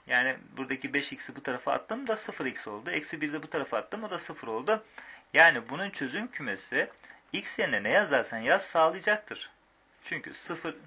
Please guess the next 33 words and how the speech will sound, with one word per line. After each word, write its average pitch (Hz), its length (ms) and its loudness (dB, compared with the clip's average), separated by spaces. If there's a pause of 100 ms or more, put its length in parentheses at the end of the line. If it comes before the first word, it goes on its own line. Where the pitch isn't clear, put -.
(160)
neye 147 220 0
eşit? 202 300 -6
Sıfıra - 520 -2
eşit. 107 280 -6 (420)
Ya 104 140 0
da 120 60 4
eksi 120 400 -6
bir 175 180 -2
neye 123 100 -2
eşit? 208 300 -6 (320)
Eksi 120 400 -6
bir 156 80 2
eşit. 147 340 -4 (280)
Bu 151 80 -10
ne 170 60 8
anlama 135 320 6
geliyor? 117 360 2 (240)
Sen 147 380 6 (400)
x - 320 -4
yerine 95 440 -2
ne 120 100 0
yazarsan 135 540 6
yaz, 87 400 2 (400)
bu 175 140 -4
eşitlik 139 480 -6
her 185 180 4
zaman 123 240 -2
olacağı 113 400 -2
için 156 240 -10 (340)
çözüm 127 300 -6
kümen 120 340 0 (340)
reel 110 200 4
sayılar - 480 -2